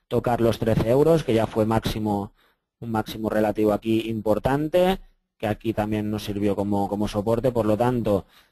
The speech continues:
entrar en Telefónica, mm, igual que, que recomendábamos entrar en ibex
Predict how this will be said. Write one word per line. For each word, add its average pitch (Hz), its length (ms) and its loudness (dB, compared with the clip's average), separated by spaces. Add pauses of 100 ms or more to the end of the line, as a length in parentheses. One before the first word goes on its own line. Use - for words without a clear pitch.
(120)
entrar 131 320 0
en 143 120 0
Telefónica, 131 840 0 (340)
mm, 92 520 -18
igual 107 420 2 (160)
que, 107 320 0
que 101 840 2
recomendábamos 110 800 0
entrar 110 300 0
en 107 140 0
ibex 156 400 2